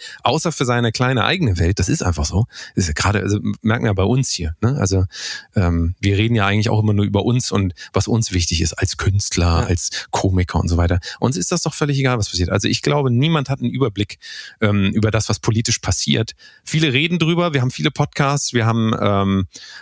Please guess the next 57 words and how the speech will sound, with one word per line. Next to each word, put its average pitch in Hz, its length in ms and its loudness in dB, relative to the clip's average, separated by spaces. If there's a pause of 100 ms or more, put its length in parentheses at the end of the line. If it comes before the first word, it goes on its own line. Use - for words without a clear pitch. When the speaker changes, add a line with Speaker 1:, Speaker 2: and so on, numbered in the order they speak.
Speaker 1:
von, 113 580 0
ach, 101 160 -2
ich - 140 -4
will 127 80 2
jetzt 117 120 -2
die 113 60 0
Namen 90 360 2
nicht, 87 120 2
ihr 107 100 0
kennt 107 200 0
ja 90 100 2
alle 82 140 0
die 85 80 2
ganzen, 90 420 0 (280)
die 110 80 2
ganzen 120 260 0
männlichen 120 320 2
Podcasts 110 420 -2
und 101 80 -2
die 107 80 2
reden 123 200 0
natürlich 127 260 -2
auch 127 160 0
alle 107 180 2
über 98 180 0
die 87 160 -2
Wahl. 87 260 0
Aber 104 100 2
ich 117 120 -4
frage 139 340 0
mich, 135 260 -2 (380)
wer 147 340 0
kann 139 220 0
denn 135 140 2
von 123 160 -2
sich 113 180 -2
ernsthaft 127 420 -2
behaupten, 117 300 0
dass 107 120 2
er 123 140 0
irgendwie 151 380 0
einen 117 100 0
Überblick 113 420 0
hat 90 120 -2
über 90 180 0
den 85 100 2
ganzen 85 240 0
politischen - 420 -2
Kram? - 260 -2 (260)
Gibt's - 180 -2
doch - 180 -4
gar - 200 -4
nicht. - 300 -6
Speaker 2:
Nee. 165 180 2
Speaker 1:
Der 156 100 4
ist - 160 -2
doch, - 160 -6